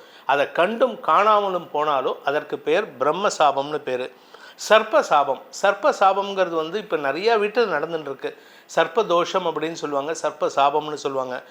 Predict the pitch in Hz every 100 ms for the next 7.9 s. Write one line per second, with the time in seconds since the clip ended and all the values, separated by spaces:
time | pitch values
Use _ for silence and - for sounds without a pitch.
0 | - - 139 165 175 165 214 208 262 214
1 | 156 151 156 151 175 233 247 - 185 180
2 | 180 156 156 170 175 156 131 143 170 170
3 | 143 135 131 - - - - 170 233 220
4 | 175 151 143 143 147 170 220 226 220 190
5 | 170 175 170 175 151 131 - 147 175 156
6 | 156 147 143 139 147 156 147 131 131 147
7 | 131 135 - 185 156 135 131 123